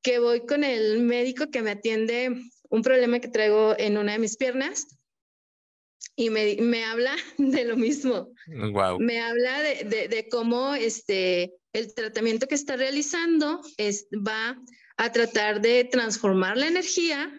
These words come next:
Speaker 1: de, de ese dolor, de esa inflamación que estoy, que estoy sintiendo, eh, para disminuir la inflamación, disminuir el problema.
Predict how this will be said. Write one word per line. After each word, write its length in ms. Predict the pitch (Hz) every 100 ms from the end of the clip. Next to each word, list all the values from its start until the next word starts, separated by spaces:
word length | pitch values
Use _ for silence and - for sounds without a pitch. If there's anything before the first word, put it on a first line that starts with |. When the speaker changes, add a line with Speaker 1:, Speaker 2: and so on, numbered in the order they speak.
| _ _
Speaker 1:
de, 360 | 196 196 190 196
de 220 | 202 202
ese 200 | 202 247
dolor, 460 | 247 240 240 247 247
de 100 | 214
esa 120 | 226
inflamación 440 | 247 226 202 202 196
que 60 |
estoy, 520 | 240 - 226 226 - _ _ _ _ -
que 100 | 208
estoy 260 | 202 208
sintiendo, 880 | 208 269 285 302 285 285 339 - - _ _ _ _ _ 220
eh, 520 | 226 214 202 196 -
para 240 | 208 202 196
disminuir 840 | 196 190 196 190 190 202 202 208
la 80 | 226
inflamación, 680 | 220 196 170 165 277 330 302
disminuir 520 | 214 202 185 180 180
el 140 | 202
problema. 340 | 185 151 139